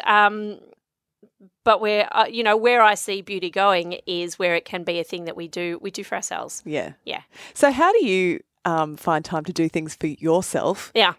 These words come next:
Speaker 2: Given the enormous load that you have on your plate
Speaker 1: Yeah.
Speaker 2: and an enormous business to run,
Speaker 1: Yeah.
Speaker 2: how do you fit in anything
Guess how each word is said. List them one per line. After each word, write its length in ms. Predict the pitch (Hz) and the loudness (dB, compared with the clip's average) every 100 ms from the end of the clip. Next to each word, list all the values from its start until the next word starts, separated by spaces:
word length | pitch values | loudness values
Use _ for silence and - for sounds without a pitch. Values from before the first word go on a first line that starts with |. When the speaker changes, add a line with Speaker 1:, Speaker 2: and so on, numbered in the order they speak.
| _ | _
Speaker 2:
Given 320 | 220 202 190 | 4 6 4
the 100 | 180 | 2
enormous 460 | 170 170 170 160 160 | 2 2 2 0 2
load 360 | 151 151 139 | 4 4 2
that 120 | - | -2
you 140 | - 151 | -2 -4
have 440 | 151 147 147 - - | 0 -2 -2 -6 -2
on 180 | 160 151 | 0 0
your 160 | 143 | -4
plate 680 | - - 175 95 107 - - | -4 2 4 4 0 -4 0
Speaker 1:
Yeah. 140 | 208 | 2
Speaker 2:
and 120 | 175 156 | 2 -2
an 80 | |
enormous 400 | 151 160 156 160 | -4 -2 -2 -2
business 360 | - 151 160 160 | -2 -2 -2 -4
to 120 | - | -8
run, 380 | 160 139 104 196 - | -2 -2 0 -4 0
Speaker 1:
Yeah. 160 | 196 180 - | 0 0 -4
Speaker 2:
how 240 | - 180 180 | 0 4 4
do 60 | |
you 100 | 180 | 4
fit 220 | 165 185 165 | 2 2 2
in 400 | 160 143 147 143 _ _ _ _ _ - | 2 -2 -10 -14 _ _ _ _ _ -2
anything 520 | 165 175 147 - | 0 2 0 -2